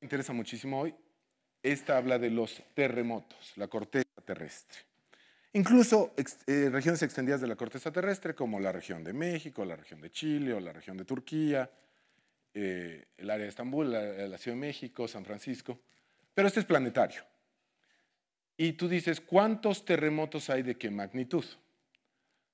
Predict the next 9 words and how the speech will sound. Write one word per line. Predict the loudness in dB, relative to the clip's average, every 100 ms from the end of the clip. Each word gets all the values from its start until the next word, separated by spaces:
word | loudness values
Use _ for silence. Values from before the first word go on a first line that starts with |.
| _ _
Pues | 4 4 6
de | 2
magnitud | 0 0 -2 0 2 2 2
ocho | 6 6 4 -4 0
hay | 0 0
poquitos. | -2 0 0 0 -6 -18 -18 -20 _ _ _ _ _ _ _ _ _ _ _ _ _ _ _
Y | -4
de | -2
magnitud | -4 -6 -8 -8 -6 -6